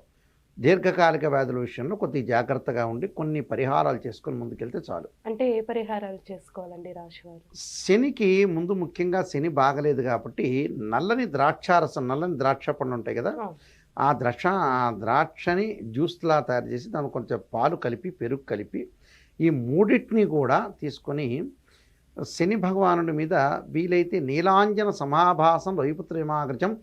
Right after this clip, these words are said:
Speaker 1: ఛాయా మార్తాండ సంభూతం తమ నమామి శనైశ్చరమని ఒక్క ఇరవై ఒక్క సార్లు ఆ మంత్రాన్ని అనుకుంటూ వేయాలి.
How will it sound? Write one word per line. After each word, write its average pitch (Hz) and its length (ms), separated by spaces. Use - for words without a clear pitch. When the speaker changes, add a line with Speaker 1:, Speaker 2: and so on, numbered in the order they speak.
Speaker 1:
ఛాయా 175 340
మార్తాండ 190 600
సంభూతం 151 560
తమ 143 180
నమామి 190 560
శనైశ్చరమని 156 960
ఒక్క 175 180
ఇరవై 202 480
ఒక్క 202 240
సార్లు 214 340
ఆ 180 80
మంత్రాన్ని 147 480
అనుకుంటూ 170 500
వేయాలి. 95 380